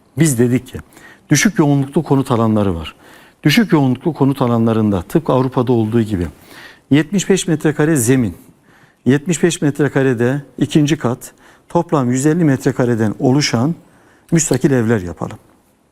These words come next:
Bahçe alanı evle birlikte ve garajla birlikte üç yüz metreye geçmesin.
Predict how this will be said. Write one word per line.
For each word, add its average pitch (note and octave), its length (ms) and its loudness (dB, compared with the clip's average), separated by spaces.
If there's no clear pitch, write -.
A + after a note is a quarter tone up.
Bahçe B2+ 340 0
alanı E3 420 2
evle D#3 380 2
birlikte G#2+ 420 -2
ve G#2+ 60 0
garajla C3 520 0
birlikte G#2+ 580 -2
üç - 240 -6
yüz A#2+ 100 -2
metreye A#2+ 360 0
geçmesin. - 520 -4